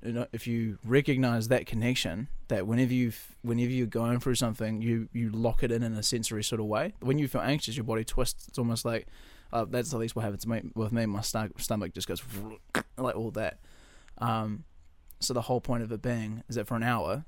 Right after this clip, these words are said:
you're supposed to sit there completely still. Oh, let me actually backtrack a little bit. The first couple of sessions, you're focusing on this point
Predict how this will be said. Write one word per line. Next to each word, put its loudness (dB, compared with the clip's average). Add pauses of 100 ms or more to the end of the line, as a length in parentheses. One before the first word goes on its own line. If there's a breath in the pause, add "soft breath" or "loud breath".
you're -4
supposed 0
to -6
sit 0
there -4 (160)
completely 6
still. 0 (600 soft breath)
Oh, 0
let 2
me 4
actually -2
backtrack -2
a -6
little -4
bit. -2 (200)
The -6
first 6
couple 4
of 0
sessions, 0 (520 loud breath)
you're -2
focusing 2
on 4
this 2
point 0